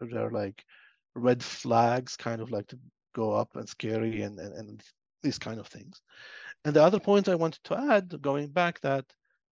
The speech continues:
yes, we are, you know, this is also something we're focusing on actively research in the lab, and it's even in our patents and, and so forth, is what we call developmentally restricted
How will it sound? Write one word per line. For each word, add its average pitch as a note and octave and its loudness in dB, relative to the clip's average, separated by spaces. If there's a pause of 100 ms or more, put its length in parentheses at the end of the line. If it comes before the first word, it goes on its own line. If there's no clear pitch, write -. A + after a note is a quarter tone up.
(280)
yes, D3+ 4
we C3+ 4
are, C#3+ 4
you C3 -8
know, B2 -8
this C3+ -14
is B2+ -16
also B2 -6
something C3 -6
we're A#2+ -2
focusing B2 -8
on A#2+ -2
actively A#2+ -4
research A2+ -4
in A#2+ -10
the A2 -6
lab, D3 0
and A2 -8 (180)
it's - -20
even A2 -10
in G2+ -12
our F#2 -6
patents C#3 0
and, A#2 -12
and B2+ -14
so A#2+ -8
forth, B2 -4
is A#2+ -4 (440)
what C3+ 2
we B2 2
call B2 2
developmentally A#2 -2
restricted - -8